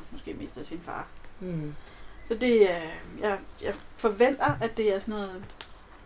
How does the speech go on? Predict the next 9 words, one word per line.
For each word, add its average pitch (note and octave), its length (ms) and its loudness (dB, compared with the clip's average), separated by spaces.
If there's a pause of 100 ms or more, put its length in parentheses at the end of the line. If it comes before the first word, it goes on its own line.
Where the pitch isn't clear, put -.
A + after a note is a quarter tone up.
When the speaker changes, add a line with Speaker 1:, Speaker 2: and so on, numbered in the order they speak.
Speaker 1:
hverdagspigeliv A#3+ 1160 0 (280)
med G#3 280 0
venskaber G#3+ 600 -2
og F#3+ 200 -6
følelser G#3+ 420 0
og G3 500 -6 (1800)
sådan, G#3 260 -4 (1500)
ja. C4 40 -4 (520)
Speaker 2:
Ja. A#3 80 0